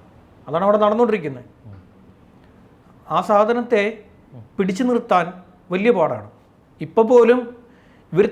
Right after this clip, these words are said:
തമ്മിലൊരു കോംപ്രമൈസ് ഇപ്പോൾ ഉണ്ടായിട്ടാണ്. ഇപ്പോൾ, എന്താ പറയുക, പല ആളുകൾക്കും ഇറങ്ങി നടക്കാൻ പറ്റില്ല, പലർക്കും ഇറങ്ങി നടക്കാൻ പറ്റില്ല. ഇപ്പോൾ, എന്താ പറയുക, കണ്ണൂർ ജില്ല എന്ന് പറയുന്നത് പല സ്ഥലങ്ങളിലും പലരെയും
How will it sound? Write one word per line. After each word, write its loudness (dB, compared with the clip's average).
തമ്മിലൊരു 0
കോംപ്രമൈസ് -4
ഇപ്പോൾ -2
ഉണ്ടായിട്ടാണ്. -2
ഇപ്പോൾ, -2
എന്താ 0
പറയുക, 2
പല 2
ആളുകൾക്കും -4
ഇറങ്ങി -4
നടക്കാൻ -6
പറ്റില്ല, -12
പലർക്കും -2
ഇറങ്ങി -2
നടക്കാൻ -4
പറ്റില്ല. -10
ഇപ്പോൾ, -8
എന്താ -2
പറയുക, -4
കണ്ണൂർ -2
ജില്ല -2
എന്ന് -2
പറയുന്നത് 0
പല 0
സ്ഥലങ്ങളിലും 0
പലരെയും 0